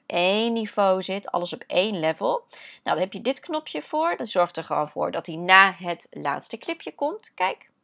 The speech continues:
heel makkelijk. Maar stel je nou voor dat je zegt van, ja, het is allemaal hartstikke leuk, maar eigenlijk wilde ik dit clipje niet hier, maar hier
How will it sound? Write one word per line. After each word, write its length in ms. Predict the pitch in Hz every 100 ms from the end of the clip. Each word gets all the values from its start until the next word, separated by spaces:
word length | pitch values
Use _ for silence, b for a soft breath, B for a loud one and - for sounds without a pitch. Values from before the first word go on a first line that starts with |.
| _ _ _ _
heel 160 | - 143
makkelijk. 520 | 151 - - 185 - B B B B B _
Maar 140 | 247
stel 240 | 269 - 381
je 140 | 349
nou 140 | 320
voor 580 | 320 - 320 190 170 427 427
dat 160 | 262
je 100 | 269
zegt 280 | 262 254 -
van, 120 | -
ja, 260 | 262 262 - - _
het 100 | 208
is 60 | 226
allemaal 200 | 247 226
hartstikke 440 | 240 - 220 214
leuk, 440 | 233 294 240 294 -
maar 200 | 247 -
eigenlijk 920 | - 392 427 - 156 - - - - -
wilde 260 | 214 254
ik 100 | 240
dit 160 | 233 220
clipje 360 | - 247 -
niet 160 | 208 202
hier, 600 | 208 294 269 156 196 269 b b _
maar 180 | - 214
hier 320 | 220 277